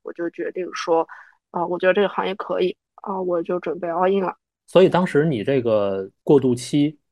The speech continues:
Speaker 2: 你大概用了多久？而且我记得你当时其实真的是花了一段时间，甚至类似于脱产的这样的，这样的，呃，时间去做这种专业的学习，对吧？我，我记得应该是有这样一个，一个，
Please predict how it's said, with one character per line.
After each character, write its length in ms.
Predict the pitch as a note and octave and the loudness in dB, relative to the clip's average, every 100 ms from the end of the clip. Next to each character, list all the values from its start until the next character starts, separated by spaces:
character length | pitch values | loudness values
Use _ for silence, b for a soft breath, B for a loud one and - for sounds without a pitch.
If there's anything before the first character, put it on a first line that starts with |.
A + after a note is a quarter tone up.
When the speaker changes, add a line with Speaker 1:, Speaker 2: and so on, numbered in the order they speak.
| _ _ | _ _
Speaker 2:
你 100 | A2 | -6
大 200 | D3 C#3 | 0 2
概 80 | C3+ | 2
用 160 | C3+ | 2
了 40 | G#2 | 2
多 200 | C#3+ D#3+ | 4 2
久？ 120 | F#2+ | 2
而 120 | A2 | 0
且 100 | C#3 | 4
我 240 | D#3+ B2+ - | 4 4 -2
记 240 | - F#3 | 2 2
得 300 | G#2+ F#2+ G2 b b | 4 2 0 b b
你 160 | - G2+ | -10 -4
当 180 | A2 C3+ | 0 0
时 400 | B2+ A#2 B2+ C3+ b _ _ | 2 4 4 2 b _ _
其 220 | - C#3 | 0 2
实 120 | D3 | 2
真 240 | B2+ D#3+ D3 | 2 2 4
的 160 | B2+ G#2 | 2 0
是 520 | - B2 A2 G#2 G2+ | -2 2 4 4 2
花 320 | F#2+ - C3+ | 0 2 4
了 120 | C3+ A2 | 6 2
一 120 | A#2 | 0
段 340 | B2 F3 B2 | 2 2 2
时 240 | F#2 - G#2+ | -6 -8 -2
间， 400 | A#2 A2+ A2+ A#2+ _ _ _ _ _ _ - - | 0 0 -2 -10 _ _ _ _ _ _ -20 -4
甚 220 | - G3 | 2 2
至 80 | A#2+ | 4
类 160 | C#3 | 4
似 160 | B2 B2+ | 4 4
于 100 | B2 | 4
脱 220 | B2 E3 | 4 4
产 200 | F3 A2 | 4 0
的 80 | F#2+ | -4
这 80 | G2+ | -4
样 160 | G#2+ G2+ | -2 -2
的， 180 | F#2 F2 | -4 -2
这 100 | B2 | 0
样 180 | A2 F#2+ | 0 0
的， 220 | F#2 F2+ - | -4 -6 -10
呃， 160 | - G#2 | -6 -6
时 180 | - G#2+ | -4 -2
间 180 | A#2+ B2 | -2 -2
去 460 | B2 B2 G2+ F2+ - | -2 0 0 -4 0
做 160 | C#3 | 2
这 80 | A2 | 2
种 120 | G#2+ F#2+ | -2 0
专 180 | C#3+ | 2
业 100 | D3 | 2
的 80 | A#2 | 0
学 280 | G2 - A#2+ | -4 -2 -2
习， 260 | E3+ F3+ - | -2 -10 -14
对 80 | - | -8
吧？ 140 | F#2 - | -8 -6
我， 100 | G2+ | -4
我 120 | F#2+ | -2
记 140 | A2 | 2
得 120 | C#3+ G2+ | 2 2
应 100 | G2+ | -4
该 140 | G2 | -6
是 100 | G2+ | -6
有 80 | F2 | -8
这 80 | G#2 | -8
样 100 | F#2 | -8
一 60 | F#2+ | -8
个， 120 | G2 | -8
一 120 | G2 | -8
个， 160 | G#2 | -8